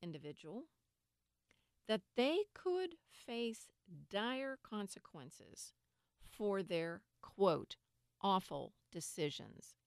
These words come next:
end quote. Mister Schumer went on to say this, "I want to tell you, Gorsuch, and I want to tell you, Kavanaugh,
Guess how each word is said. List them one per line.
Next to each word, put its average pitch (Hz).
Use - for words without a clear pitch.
end 165
quote. -
Mister 381
Schumer 220
went 202
on 190
to -
say 170
this, -
"I 220
want 285
to 240
tell 294
you, 165
Gorsuch, 170
and 214
I 220
want 196
to 175
tell 240
you, 160
Kavanaugh, 165